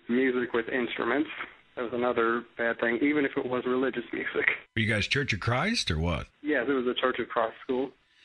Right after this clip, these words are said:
Speaker 2: I never understood that. You know, if you read the scriptures, you know, it's like, "Praise him with the trumpet, praise him with all these instruments," and yet you go to a Church of Christ church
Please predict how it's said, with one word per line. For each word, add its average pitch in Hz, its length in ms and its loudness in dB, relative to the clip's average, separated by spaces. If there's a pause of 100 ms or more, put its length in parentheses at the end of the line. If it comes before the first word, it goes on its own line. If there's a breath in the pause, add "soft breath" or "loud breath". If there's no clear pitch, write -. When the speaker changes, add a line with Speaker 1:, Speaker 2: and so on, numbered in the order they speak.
Speaker 2:
I 170 80 4
never 196 300 0
understood 139 440 0
that. 64 280 -2 (400)
You 107 80 2
know, 123 100 2
if 165 380 0
you 127 100 2
read 139 180 0
the 107 60 0
scriptures, 92 560 0
you 92 60 0
know, 90 160 0
it's - 120 -2
like, 90 220 -4 (260)
"Praise 117 260 0
him 120 100 2
with 98 100 -2
the 107 60 0
trumpet, 107 420 0
praise 110 260 0
him 107 60 0
with 101 100 0
all 98 100 0
these 98 180 0
instruments," 95 540 0
and 87 120 0
yet 87 160 -2
you 90 60 -2
go 95 120 -2
to 90 120 -2
a 87 40 -2
Church 98 260 0
of 82 120 -6
Christ 92 440 0
church 120 440 2